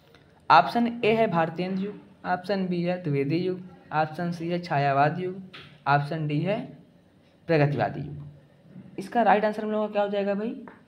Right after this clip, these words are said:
इसका right answer होगा सरस्वती, सबको पता है द्विवेदी युग की रचना है। किसकी है भाई? द्विवेदी युग की। इसके बाद अगले question हम लोग चलते हैं, रेशमा चटाई किस विधा की रचना है? ऑप्शन ए है हमारे पास इसमें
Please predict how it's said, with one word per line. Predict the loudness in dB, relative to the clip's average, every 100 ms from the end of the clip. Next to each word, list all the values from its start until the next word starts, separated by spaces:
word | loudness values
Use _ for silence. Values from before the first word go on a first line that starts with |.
| _ -20 -10
इसका | -10 -6 0 4
right | 6 6
answer | 2 0 -2
होगा | -2
सरस्वती, | -2 -2 -2 -4
सबको | 0 0 0
पता | -2 2 4
है | 2 -2 -8 -18 -14
द्विवेदी | -8 2 4 4 0
युग | -4 -6
की |
रचना | -8 -8 -10
है। | -6
किसकी | -8 -4 -2
है | 0
भाई? | 0 -4 -14 -18 -4
द्विवेदी | 2 2 2
युग | -2 -6
की। | -10 -16 -18 -20 -20 -20 -8
इसके | -6 -2 2
बाद | 4 4 2
अगले | 2 0
question | -2 -6 -4
हम | -4
लोग | -2
चलते | -2 -2 -6
हैं, | -8 -10 -18 -20 -20 -20 -20 -12 -10 -10 -12 -18 -20 -20 -10
रेशमा | -2 0 0 2 2
चटाई | 2 4 4 4 -4 -10 -12
किस | -10 -4
विधा | -2 -2
की | -4
रचना | -10 -12 -16
है? | -16 -20 -20 _ _ _ _ _ -20 -20 _ -20 -20 _ -20 _ _ 2
ऑप्शन | 2 2 -2 0
ए |
है | 0 0
हमारे | 2 0 2
पास | 0 -2
इसमें | -4 -6 -6